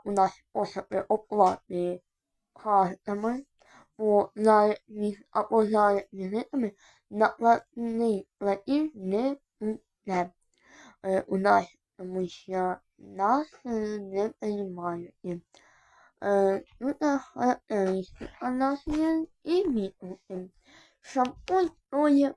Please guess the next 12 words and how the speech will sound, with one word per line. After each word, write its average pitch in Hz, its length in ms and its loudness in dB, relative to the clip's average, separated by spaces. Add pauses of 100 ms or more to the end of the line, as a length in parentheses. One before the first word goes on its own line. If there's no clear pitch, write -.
(340)
тепер 226 440 -2
моя. 202 520 0 (400)
Можна 277 380 0
замовляти 240 560 -2
як 240 300 2 (200)
для 254 180 0
себе 349 500 -4 (100)
і 262 360 -2 (260)
так, 220 340 -2
як 220 260 2 (100)
на 220 180 0
подарунок. 233 480 -2